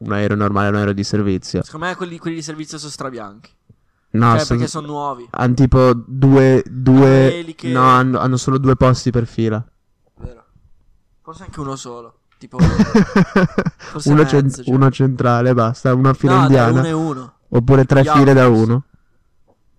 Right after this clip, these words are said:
Speaker 1: Tre
Speaker 2: Sì.
Speaker 1: file da uno.
Speaker 2: Come
Speaker 1: E... oppure zero file, è solo il pilota. Ehm, vabbè, e praticamente
Speaker 2: Oppure senza
Speaker 1: ha
Speaker 2: pilota.
Speaker 1: fatto la stessa,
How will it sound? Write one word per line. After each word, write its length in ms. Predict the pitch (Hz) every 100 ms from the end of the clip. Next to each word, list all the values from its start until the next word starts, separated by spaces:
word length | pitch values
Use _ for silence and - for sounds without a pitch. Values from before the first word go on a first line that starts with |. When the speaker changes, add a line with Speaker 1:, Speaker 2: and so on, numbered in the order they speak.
| _ - _
Speaker 1:
Tre 160 | 139 123
Speaker 2:
Sì. 60 |
Speaker 1:
file 160 | - 131
da 140 | 131 127
uno. 300 | 120 131 135 - - - - -
Speaker 2:
Come 140 | 135
Speaker 1:
E... 1120 | 131 135 139 135 127 123 113 113 113 107 104 -
oppure 440 | - 117 135 127 123
zero 280 | 123 113 117
file, 460 | - 113 117 117
è 40 | 117
solo 200 | - 110
il 60 | 107
pilota. 500 | 107 104 107 104 - - -
Ehm, 920 | 127 131 131 123 131 127 127 123 120 -
vabbè, 380 | 147 147 131 -
e 380 | 139 143 139 -
praticamente 600 | 160 156 185 180 185 175
Speaker 2:
Oppure 100 | 190
senza 140 | 180
Speaker 1:
ha 40 | -
Speaker 2:
pilota. 200 | - 143
Speaker 1:
fatto 340 | 156 143 147
la 80 | 135
stessa, 840 | - - 151 - - 147 139 131